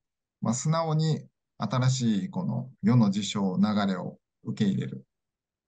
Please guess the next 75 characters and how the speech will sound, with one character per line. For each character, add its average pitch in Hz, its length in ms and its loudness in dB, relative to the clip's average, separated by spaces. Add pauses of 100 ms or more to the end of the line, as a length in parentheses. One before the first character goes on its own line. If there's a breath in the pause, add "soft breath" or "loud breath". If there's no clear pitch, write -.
(120)
そ - 120 2
の 160 120 4
中 170 260 2
で 180 140 2
自 135 160 4
分 135 240 6
の 127 120 6
価 139 140 2
値 127 140 -4
を 104 120 2
ど 101 280 2
う - 40 -10
作 - 220 -6
っ - 40 0
て - 160 -2
い 110 60 2
く 113 100 -8
か 143 220 0
っ 143 120 -6 (160)
て 143 60 -2
い 139 100 2
う 143 40 0
ふ 147 160 2
う 139 60 2
に 113 140 4
考 110 280 2
え 110 80 4
る 104 100 -2
こ 98 100 -8
と - 140 -10 (240)
が、 - 200 -10 (1120)
一 - 160 -6
番 104 240 2 (140)
今 117 200 4
後 110 140 6
生 107 60 2
き 101 100 0
延 117 100 6
び 107 100 4
る 101 100 6
代 98 140 6
理 98 60 2
店 101 180 2
さ - 240 -4
ん 120 40 0
で 139 80 4
必 - 220 -4
要 101 80 2
な 98 100 4
ん 98 60 2
じ 98 80 -4
ゃ - 20 -4
な 87 120 -4
い - 40 -8
か - 120 -10
と。 - 120 -16 (600)
ま 131 60 -6
あ、 - 40 -2
そ 160 120 -4
れ 180 80 -2
さ 196 140 -4
え 180 60 -2
あ 147 100 -2
れ 127 80 -2
ば、 101 320 -4 (500)
マ 113 160 0
ー - 20 0
ケ 131 100 -2
ッ 131 80 -2
ト 131 100 -2
が 117 120 2
な 113 120 4
い 104 80 0
と 95 100 -8
か、 - 220 -14